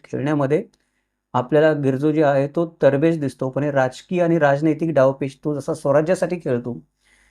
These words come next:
म्हणजे प्रसंगी राजा कर्ण जो आहे, राजाराम महाराजांच्या अनावरस पुत्र, त्यांना घेऊन जुल्फिकार खानाच्या गोटामध्ये जातो. तिथे जुल्फिकार खानाच्या मनामध्ये जे मतभेद असतात,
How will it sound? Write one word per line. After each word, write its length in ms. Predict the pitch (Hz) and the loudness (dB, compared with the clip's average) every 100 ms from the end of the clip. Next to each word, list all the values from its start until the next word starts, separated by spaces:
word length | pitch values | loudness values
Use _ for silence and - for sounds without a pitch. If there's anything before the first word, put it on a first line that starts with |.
| - | -4
म्हणजे 160 | 135 156 | 0 2
प्रसंगी 500 | 160 139 165 160 165 | 2 2 2 4 4
राजा 300 | 139 151 160 | 4 2 0
कर्ण 360 | 156 151 160 | 2 2 2
जो 140 | 156 139 | 2 2
आहे, 300 | 123 131 - | 0 -4 -2
राजाराम 360 | 123 131 139 | -2 0 -2
महाराजांच्या 440 | 135 127 135 143 131 | -2 -2 -4 -2 -2
अनावरस 320 | 131 135 - | -2 -4 -6
पुत्र, 280 | 123 113 123 | -10 -10 -6
त्यांना 300 | 139 147 147 | -2 -2 -2
घेऊन 180 | 151 | -2
जुल्फिकार 420 | 147 135 151 147 143 | -2 -4 0 0 0
खानाच्या 300 | 147 143 151 | -2 -2 -4
गोटामध्ये 480 | 131 131 143 139 131 | -2 -2 -2 -2 -4
जातो. 340 | 120 120 - _ _ _ _ _ _ _ _ - | -6 -10 -18 _ _ _ _ _ _ _ _ -2
तिथे 160 | 160 180 | 4 6
जुल्फिकार 460 | 165 160 170 175 170 | 6 4 4 4 4
खानाच्या 500 | 160 165 170 175 170 | 0 0 0 0 0
मनामध्ये 500 | 156 160 160 160 160 | 2 0 0 0 0
जे 100 | 165 | 0
मतभेद 440 | 147 143 151 156 | -2 -2 2 2
असतात, 280 | 156 143 151 | 2 -2 -4